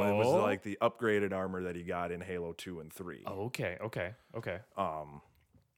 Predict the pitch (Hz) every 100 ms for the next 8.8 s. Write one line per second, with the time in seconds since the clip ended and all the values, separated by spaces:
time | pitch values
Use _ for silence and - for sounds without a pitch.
0 | - 110 - 104 98 101 95 95 92 87
1 | - - 123 117 104 95 92 82 87 85
2 | 82 82 - - 87 76 - 101 170 131
3 | 98 80 80 87 _ _ _ _ - 92
4 | 87 87 135 160 135 - - - _ 95
5 | 95 98 95 95 87 90 82 92 85 85
6 | 85 85 - 82 - _ _ _ _ _
7 | _ 95 87 82 82 82 85 - 80 -
8 | 90 82 85 85 82 - -